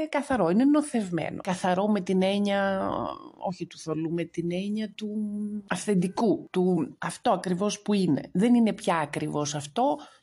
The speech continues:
το κρασί γίνεται κάτι άλλο. Είναι μία μίξη. Όταν λοιπόν ξενερώνουμε με μία κατάσταση, σημαίνει ότι δεν θέλουμε πια να τη βλέπουμε όπως τη βλέπαμε πριν,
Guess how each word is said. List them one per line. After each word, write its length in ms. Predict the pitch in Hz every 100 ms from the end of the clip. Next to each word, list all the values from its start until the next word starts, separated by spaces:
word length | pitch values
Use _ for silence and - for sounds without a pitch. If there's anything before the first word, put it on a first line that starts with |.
| _
το 100 | -
κρασί 500 | - 151 151 233 302
γίνεται 440 | 302 339 339 339
κάτι 320 | 349 359 359 294
άλλο. 520 | 190 151 139 - _ -
Είναι 180 | 226
μία 220 | 214 208 185
μίξη. 440 | 170 139 - - -
Όταν 340 | 339 349 294
λοιπόν 340 | 240 226 226 214
ξενερώνουμε 1080 | - 311 330 311 262 185 160 147 131 135
με 120 | 151
μία 180 | 156 160
κατάσταση, 720 | 151 151 147 143 143 143 147
σημαίνει 400 | 170 233 247 311
ότι 180 | 330 330
δεν 140 | 254 262
θέλουμε 440 | 277 285 269 233
πια 500 | - - 160 175 220 _ _
να 180 | 226 220
τη 120 | 214
βλέπουμε 800 | 160 170 170 170 - 190 202 208 -
όπως 300 | 240 262 -
τη 100 | 180
βλέπαμε 460 | 185 190 196 175
πριν, 500 | 165 165 147 147 165